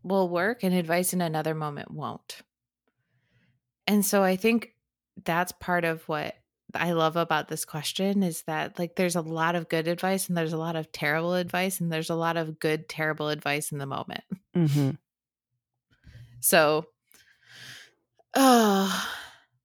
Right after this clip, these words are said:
Speaker 1: but advice that doesn't come from compassion and comes from, "This is how you should do it," is usually the terrible stuff.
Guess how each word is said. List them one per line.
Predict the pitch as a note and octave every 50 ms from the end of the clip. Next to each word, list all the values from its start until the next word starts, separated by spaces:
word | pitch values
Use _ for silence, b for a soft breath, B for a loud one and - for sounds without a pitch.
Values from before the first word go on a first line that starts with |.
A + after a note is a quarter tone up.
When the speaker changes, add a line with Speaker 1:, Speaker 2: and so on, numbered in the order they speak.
| _ _ _ _ _ _ _ _ _ _ _ _ _ _ _ _ _ _ _ _ _ _ _ _ _ _
Speaker 1:
but | - A#3 A3+
advice | A#3 A3+ F#3+ A3 A3 A3+ B3 -
that | - C4 A3 F#3
doesn't | F#3+ F3+ F3+ G3 F#3+ -
come | - - F3+ F3+ F3+
from | F3+ - F3+ F3 F3
compassion | - F#3 E3+ D#3 - - C3+ C#3+ D3 - - F3 F3 F3
and | D#3+ D#3+ D#3 D3+ D3
comes | - - D#3 D3+ D3+ D3+ -
from, | - - D#3 D3+ D3 D3
"This | - D#3 D3+ -
is | D#3 D3+ -
how | D3+ D3+
you | D3+ D3+ D3+
should | - - D3 -
do | - C#3 C#3+
it," | D3 D3+ -
is | C#3+ D3 -
usually | C#3+ C#3+ D3 D#3+ C3+ C#3 C3+
the | - B2 -
terrible | - - G#2+ B2 - A#2 B2 C3
stuff. | - - - C3 - - - -